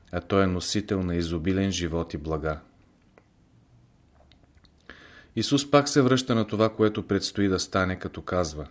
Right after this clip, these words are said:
И като събра пак дванайсетте, почна да им казва това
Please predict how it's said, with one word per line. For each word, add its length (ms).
И 80
като 240
събра 380
пак 580
дванайсетте, 920
почна 400
да 140
им 240
казва 440
това 400